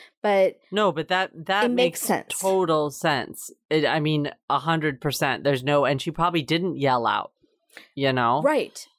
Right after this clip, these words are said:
Speaker 1: And
Speaker 2: It makes
Speaker 1: again,
Speaker 2: m-
Speaker 1: she was nine thousand square feet away from her husband,
Speaker 2: Right.
Speaker 1: who was asleep outside.
Speaker 2: And been drinking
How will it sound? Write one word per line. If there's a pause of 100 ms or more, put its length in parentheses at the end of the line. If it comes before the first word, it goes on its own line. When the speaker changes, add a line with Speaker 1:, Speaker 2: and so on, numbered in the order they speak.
Speaker 1:
And
Speaker 2:
It
makes
Speaker 1:
again,
Speaker 2:
m-
Speaker 1:
she
was
nine
thousand
square
feet
away (300)
from
her
husband, (220)
Speaker 2:
Right.
Speaker 1:
who
was
asleep (440)
outside.
Speaker 2:
And
been
drinking